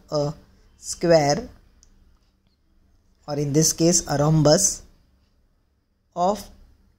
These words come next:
diameter twenty. So the side of a square will be twenty. So this distance is twenty and semicircle will be like this. So we will draw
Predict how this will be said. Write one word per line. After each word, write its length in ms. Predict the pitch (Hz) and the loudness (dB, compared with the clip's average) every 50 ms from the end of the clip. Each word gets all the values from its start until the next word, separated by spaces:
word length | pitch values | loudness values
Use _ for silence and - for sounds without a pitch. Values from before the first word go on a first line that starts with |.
| _ _ 151 | _ _ -6
diameter 840 | 151 151 165 170 180 185 208 202 180 - - 139 139 151 262 262 - - - - _ _ _ _ _ _ _ _ _ _ _ _ _ _ _ _ _ _ _ _ _ - | -2 0 2 2 4 4 2 2 0 0 0 2 2 2 0 -2 -10 -16 -20 -20 _ _ _ _ _ _ _ _ _ _ _ _ _ _ _ _ _ _ _ _ _ -6
twenty. 500 | 185 180 165 151 131 - - 127 135 - - _ _ _ _ _ _ _ _ _ _ _ _ _ - | -2 -2 -2 -2 -4 -8 -10 -14 -14 -16 -18 _ _ _ _ _ _ _ _ _ _ _ _ _ -10
So 300 | 156 151 147 151 147 143 | -6 -4 -2 0 0 2
the 120 | 139 147 | 2 2
side 400 | - - - 156 156 165 175 175 | 2 4 4 4 4 4 4 4
of 140 | 175 170 - | 2 2 2
a 60 | 175 | -2
square 580 | 160 - - - 160 156 156 151 156 165 262 262 - - - _ _ _ _ _ _ | -2 -2 -2 -2 0 2 4 4 4 4 2 -4 -12 -20 -20 _ _ _ _ _ _
will 260 | - 143 147 147 147 143 | -18 -10 -8 -6 -6 -2
be 300 | 147 170 233 - - - - | 0 0 0 0 -2 -4 -2
twenty. 520 | 180 170 160 147 139 127 - 127 120 135 - _ _ _ _ _ _ _ _ _ _ _ _ _ _ _ _ _ _ _ _ _ _ _ _ _ | 0 0 0 0 -2 -6 -8 -12 -12 -12 -16 _ _ _ _ _ _ _ _ _ _ _ _ _ _ _ _ _ _ _ _ _ _ _ _ _
So 160 | _ - 147 | _ -16 -10
this 220 | 143 147 160 165 | -4 -2 -2 0
distance 460 | 156 156 160 - - 170 160 165 - 175 | 0 0 0 0 0 0 0 0 2 0
is 120 | 165 - | 0 0
twenty 520 | - 165 165 160 160 156 - 214 - - - - - - - - - - - - _ | 2 2 2 2 0 -2 -2 -4 -6 -6 -8 -14 -20 -20 -20 -20 -20 -20 -20 -20 _
and 140 | 143 143 - | -16 -12 -4
semicircle 560 | - 160 147 151 151 165 165 151 147 - 156 | -2 -2 0 2 2 4 2 2 4 2 2
will 160 | 156 156 151 | 4 4 2
be 120 | 143 151 147 | 4 2 2
like 280 | 147 143 143 139 131 | 4 2 2 0 0
this. 360 | 135 170 202 269 - - - - - _ _ _ _ _ _ _ _ _ _ _ _ _ _ _ _ _ _ _ _ | 2 2 2 2 0 -6 -8 -14 -20 _ _ _ _ _ _ _ _ _ _ _ _ _ _ _ _ _ _ _ _
So 260 | - - - 160 156 | -14 -6 -2 0 2
we 120 | 147 151 | 2 4
will 160 | 147 156 151 139 | 4 4 2 2
draw 440 | 139 139 156 156 170 185 220 - | 2 4 4 4 6 4 2 -2